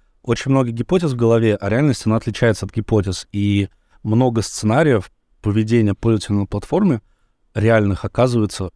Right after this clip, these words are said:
они, они отличаются от того, что мы навыдумывали. И вот такой баг, который ты щас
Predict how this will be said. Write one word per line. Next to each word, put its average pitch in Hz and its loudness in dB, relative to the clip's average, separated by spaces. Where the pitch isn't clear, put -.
они, 104 -4
они 117 2
отличаются 120 0
от - -8
того, 110 2
что - -8
мы 104 2
навыдумывали. 101 0
И 101 0
вот 104 0
такой 113 -2
баг, 113 2
который 101 -2
ты 104 -4
щас 95 -4